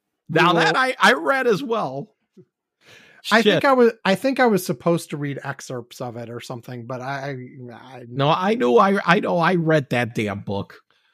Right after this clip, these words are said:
Speaker 2: Of course, now it's going on my damn list. So.
Speaker 1: No, the Ili-, uh, uh, along with the, uh, I, I was looking up the
Speaker 2: Now, I have
Speaker 1: Iliad,
Speaker 2: read
Speaker 1: the
Speaker 2: the Iliad.
Speaker 1: Odyssey.
Speaker 2: I have
Speaker 1: Uh,
Speaker 2: read the Iliad. The
Speaker 1: man,
Speaker 2: full
Speaker 1: the fucking li-, yeah, that, that, that, that one, oh, man.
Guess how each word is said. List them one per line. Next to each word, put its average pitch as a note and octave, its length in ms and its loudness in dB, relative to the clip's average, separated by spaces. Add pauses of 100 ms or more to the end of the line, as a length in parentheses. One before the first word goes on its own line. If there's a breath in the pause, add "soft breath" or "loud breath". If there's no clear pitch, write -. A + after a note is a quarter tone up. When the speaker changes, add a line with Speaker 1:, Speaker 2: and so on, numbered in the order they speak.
(140)
Speaker 2:
Of - 60 -20
course, G#3+ 220 2
now F#3+ 220 4
it's D#3+ 100 -2
going C#3+ 260 -2
on C3+ 100 -6
my B2 80 -8
damn A2+ 280 -12
list. - 440 -20
So. - 120 -10
Speaker 1:
No, E2 380 -6
the - 240 -2
Ili-, B2 320 2
uh, A2+ 60 0
uh, A#2+ 320 0
along C3 380 0
with A#2 140 -4
the, A2+ 220 -6
uh, A2+ 160 -2
I, A#2+ 140 4
I A#2+ 160 0
was B2+ 160 -4
looking A#2+ 260 -2
up A#2+ 200 -2
the A2 180 -6
Speaker 2:
Now, F#3+ 180 6
I F#3+ 60 4
have B3 200 4
Speaker 1:
Iliad, B3+ 60 0
Speaker 2:
read A#3+ 160 4
Speaker 1:
the F3+ 40 0
Speaker 2:
the G#3 60 4
Iliad. C#3+ 260 6
Speaker 1:
Odyssey. C3 360 -6
Speaker 2:
I D#3+ 60 -2
have G3 240 2
Speaker 1:
Uh, G#3+ 40 -6
Speaker 2:
read G#3+ 200 2
the F3+ 100 -4
Iliad. D3 340 -6 (220 loud breath)
The C3+ 100 -12
Speaker 1:
man, B3 160 4
Speaker 2:
full F3 80 4
Speaker 1:
the A#3 80 2
fucking B3 360 2
li-, A3 300 4
yeah, E3 320 4
that, F#3+ 220 4
that, B2+ 480 -2
that, F3+ 220 -2
that G3+ 180 4
one, A#2 300 -2
oh, A#2 200 -6
man. - 140 -14